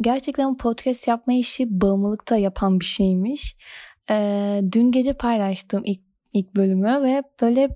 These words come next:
dinledim birkaç kez. "Ya evet, hadi olacak bir şeyler." diye hissettim.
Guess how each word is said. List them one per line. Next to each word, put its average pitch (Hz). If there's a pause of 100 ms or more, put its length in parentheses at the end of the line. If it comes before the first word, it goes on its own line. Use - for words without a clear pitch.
(140)
dinledim 233
birkaç 220
kez. 277 (180)
"Ya 240 (120)
evet, 277
hadi 240
olacak 226
bir -
şeyler." 196 (640)
diye 190
hissettim. 202